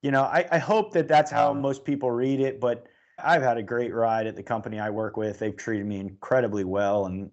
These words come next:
I'm very, very, very fortunate to b-, have had the, the success I've had. So, but you're right. We, you have to tell the truth. It, it, you can tell when you read these books. And, um, it also gave the opportunity to show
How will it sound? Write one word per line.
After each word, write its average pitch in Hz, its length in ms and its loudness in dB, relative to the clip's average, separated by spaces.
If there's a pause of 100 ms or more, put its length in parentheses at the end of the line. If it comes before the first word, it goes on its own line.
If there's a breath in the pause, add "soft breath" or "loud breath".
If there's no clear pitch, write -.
(140)
I'm 107 240 -2
very, 107 280 2
very, 98 280 0
very 92 300 -4
fortunate 90 600 -6 (720)
to 101 120 -2
b-, 90 120 -4
have 98 200 2
had 98 220 2
the, 92 200 -6
the 95 160 -8
success 87 420 -8
I've 76 140 -14
had. 67 340 -12
So, 82 320 -8 (320 loud breath)
but 151 200 6
you're 170 140 6
right. 156 320 8
We, 127 140 0 (400 soft breath)
you 143 120 2
have 185 220 6
to 185 80 -6
tell 202 160 8
the 175 80 4
truth. - 600 -2
It, 196 340 0
it, 240 200 -6
you 214 140 -2
can 247 140 0
tell 220 400 2
when 139 140 -2
you 180 100 -2
read 196 200 -4
these 190 140 -6
books. 208 440 -2 (180)
And, 139 400 0
um, 131 460 2 (180 soft breath)
it 160 100 2
also 208 280 6
gave 185 280 4
the 170 100 4
opportunity 165 600 2
to 139 100 -4
show 143 680 2